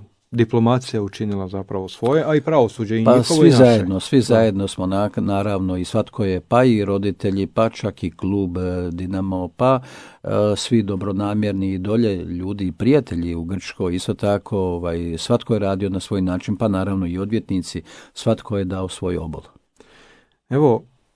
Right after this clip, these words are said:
Speaker 1: mi ćemo s Grčke otići malo na drugi kraj svijeta, e, ipak ljepša tema, božićno je vrijeme. E, nedavno ste bili u Australiji i u, i na Novom Zelandu, sreli ste se s našim ljudima koji zapravo dugo žive tamo, mnogi su od njih i rođeni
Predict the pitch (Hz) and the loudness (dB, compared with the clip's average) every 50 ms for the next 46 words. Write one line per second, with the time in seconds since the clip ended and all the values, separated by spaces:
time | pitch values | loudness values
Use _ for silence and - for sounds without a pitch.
0 | _ _ _ _ _ _ - 156 135 139 147 - - 120 123 120 113 120 147 - | _ _ _ _ _ _ 0 2 4 4 4 2 2 4 4 4 4 4 2 0
1 | - - 135 135 127 - 143 - - 131 139 139 131 123 117 117 117 113 131 131 | 2 2 2 2 4 4 0 0 0 0 2 2 4 4 4 4 4 4 4 4
2 | 117 107 98 - 110 101 95 87 - - 101 98 95 95 - 135 165 175 - - | 4 2 -2 -4 -6 -6 -6 -6 -8 -10 -10 -10 -10 -6 -2 -2 -2 -2 -4 -8
3 | _ 135 123 113 113 110 107 110 - - 147 143 139 127 - - 127 113 - - | _ -6 -4 -2 -2 -4 -6 -6 0 0 2 2 2 0 2 2 2 2 0 -4
4 | 95 - - 95 92 90 95 123 147 - - _ _ _ - 107 104 107 101 98 | -12 -12 -10 -12 -10 -8 -8 -8 -8 -10 -14 _ _ _ -6 -2 -2 -2 -2 -4
5 | - - 104 95 95 98 107 127 165 170 135 117 - - - - - _ _ _ | -6 -6 -6 -6 -4 -4 -4 -2 0 -2 -2 -2 -4 -10 -20 -20 -20 _ _ _
6 | _ _ - - 123 120 117 117 117 113 113 - - _ _ _ _ _ _ _ | _ _ -8 -4 -2 0 2 2 2 2 0 0 -4 _ _ _ _ _ _ _
7 | _ - 147 160 180 190 170 147 123 - - 127 127 143 156 156 143 127 120 117 | _ 0 2 4 4 4 4 2 2 0 0 0 2 2 4 4 4 6 6 6
8 | 120 110 - - - 127 135 143 139 123 123 117 113 110 113 113 117 - 120 113 | 4 2 -2 -4 -2 0 2 2 4 4 4 4 4 2 2 0 0 -2 -2 -2
9 | 113 113 110 110 110 107 110 110 113 113 110 104 98 107 107 123 165 180 165 143 | 0 0 0 0 0 0 0 2 2 2 2 2 2 2 2 2 2 0 0 2
10 | 143 139 127 - - - - 143 147 143 123 - - 120 - - 113 - - 135 | 4 2 2 2 -4 -2 2 4 4 4 2 0 -2 -4 -4 -4 -4 -4 -4 -4
11 | 123 - - 113 113 110 113 123 120 123 117 113 98 - - 110 107 101 101 107 | -4 -4 -2 -2 0 0 0 0 0 0 -2 -2 -2 -4 -6 -6 -6 -4 -4 -4
12 | 107 101 - - 107 104 104 98 98 - _ _ _ _ _ _ _ _ - 120 | -4 -4 -4 -4 -2 -2 -2 -4 -6 -12 _ _ _ _ _ _ _ _ -4 2
13 | 117 135 131 113 110 95 98 110 120 120 110 - - 123 120 117 110 113 117 120 | 4 4 6 6 4 2 2 2 2 2 2 0 0 0 2 2 2 2 2 0
14 | 110 101 - - 110 110 117 110 - - 113 110 120 117 95 98 90 90 90 90 | 0 -2 -2 -2 0 0 0 0 0 0 0 2 2 2 2 0 -4 -6 -8 -10